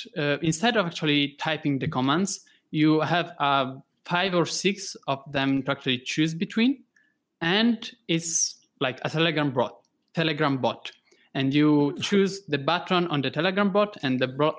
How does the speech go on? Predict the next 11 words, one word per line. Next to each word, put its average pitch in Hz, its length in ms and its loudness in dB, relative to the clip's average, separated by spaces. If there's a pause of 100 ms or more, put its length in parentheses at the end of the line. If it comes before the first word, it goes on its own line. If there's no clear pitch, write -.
bot 170 320 -2
replies 151 680 -2
with 131 180 0 (300)
what 131 200 0
happens, 180 500 -2 (280)
and 131 120 2
you 131 80 2
choose 147 320 -2
the 139 100 -2
next 147 240 -2
answer, 185 400 2